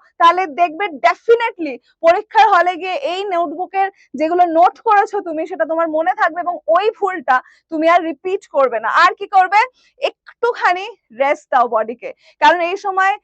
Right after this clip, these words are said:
ভীষণ অ্যাংজাইটি হয়, ঘুম পায় না, মনে হয় এমনি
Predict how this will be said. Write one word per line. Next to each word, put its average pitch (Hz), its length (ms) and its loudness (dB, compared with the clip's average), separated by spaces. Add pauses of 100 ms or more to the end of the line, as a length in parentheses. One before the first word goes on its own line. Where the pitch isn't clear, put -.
(160)
ভীষণ 392 320 0
অ্যাংজাইটি 349 640 0
হয়, 330 220 4 (360)
ঘুম 330 180 0 (140)
পায় 339 300 4
না, 330 80 4 (380)
মনে 302 140 4
হয় 370 180 -2
এমনি 285 260 -2